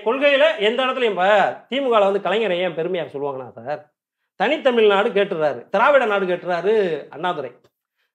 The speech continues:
ஆ, சைனா எலெக்ஷன் வந்துருது, ஆட்சிக்கு வந்துடுறாங்க, "ஏப்பா, அந்த திராவிட க-, நாடு கேட்கிற கொள்கையை நான் கைவிட்டுறேன்றாரு." கலைஞர் கடைசி வரையும் அந்த இதை வந்து கைவிட்டேன்ற வேர்டை சொல்லல சார். விட்-, அதாவது அந்த, அந்த தாட்ஸ் வேணா இருந்திருக்கும்,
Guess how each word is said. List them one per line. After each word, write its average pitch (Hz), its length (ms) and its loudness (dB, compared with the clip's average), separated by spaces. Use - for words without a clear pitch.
ஆ, 160 420 -10
சைனா 247 500 -4
எலெக்ஷன் 240 240 -4
வந்துருது, 220 240 0
ஆட்சிக்கு 233 480 0
வந்துடுறாங்க, 180 420 -2
"ஏப்பா, 202 180 0
அந்த 196 140 2
திராவிட 226 400 2
க-, 185 200 4
நாடு 175 320 0
கேட்கிற 190 400 0
கொள்கையை 214 320 4
நான் 180 100 -2
கைவிட்டுறேன்றாரு." 156 760 -2
கலைஞர் 349 440 2
கடைசி 294 340 0
வரையும் 330 240 0
அந்த 254 140 -2
இதை 285 120 4
வந்து 277 200 -6
கைவிட்டேன்ற 302 580 4
வேர்டை 240 280 2
சொல்லல 190 300 2
சார். 117 200 -14
விட்-, 180 220 -10
அதாவது 202 360 0
அந்த, 170 300 -4
அந்த 160 120 -8
தாட்ஸ் 247 400 -2
வேணா 233 60 -4
இருந்திருக்கும், 175 520 -4